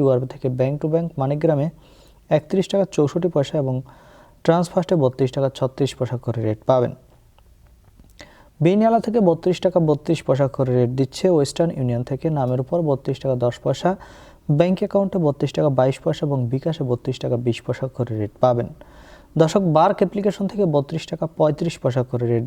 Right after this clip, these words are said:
দিচ্ছে। এনজাস থেকে বত্রিশ টাকা চল্লিশ পয়সা করে রেট পাবেন। আলিনিমা পে থেকে বত্রিশ টাকা বত্রিশ পয়সা করে রেট পাবেন। টিকমো থেকে ব্যাংক টু ব্যাংক বত্রিশ টাকা পঁয়ত্রিশ পয়সা এবং বিকাশে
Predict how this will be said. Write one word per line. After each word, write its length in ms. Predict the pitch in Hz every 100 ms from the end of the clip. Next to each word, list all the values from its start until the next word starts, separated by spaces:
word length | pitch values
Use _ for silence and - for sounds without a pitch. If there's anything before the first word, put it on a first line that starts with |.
| 123
দিচ্ছে। 300 | 139 - 190 226 - - _ _ - 147
এনজাস 260 | 151 180 -
থেকে 160 | 123 160 147
বত্রিশ 260 | 127 127 -
টাকা 140 | 127 123
চল্লিশ 240 | 139 135 139 -
পয়সা 180 | - 123
করে 160 | 127 120
রেট 140 | 113 113 -
পাবেন। 240 | 135 120 - - - - - - -
আলিনিমা 400 | 160 202 214 214 208
পে 80 | 165 -
থেকে 160 | 156 180 156
বত্রিশ 300 | 139 147 -
টাকা 160 | 151 147 135
বত্রিশ 320 | 139 - 160 -
পয়সা 180 | 147 127
করে 140 | - 123 123
রেট 140 | 117 -
পাবেন। 200 | 135 170 180 -
টিকমো 320 | 214 196 202 190
থেকে 160 | 175 135 131
ব্যাংক 160 | 131 151
টু 60 | 151 131
ব্যাংক 160 | 135 151
বত্রিশ 280 | 127 127 135 -
টাকা 120 | 135 131
পঁয়ত্রিশ 340 | 131 127 156 -
পয়সা 180 | - 156 160
এবং 100 | 139 123
বিকাশে 400 | 143 180 170 156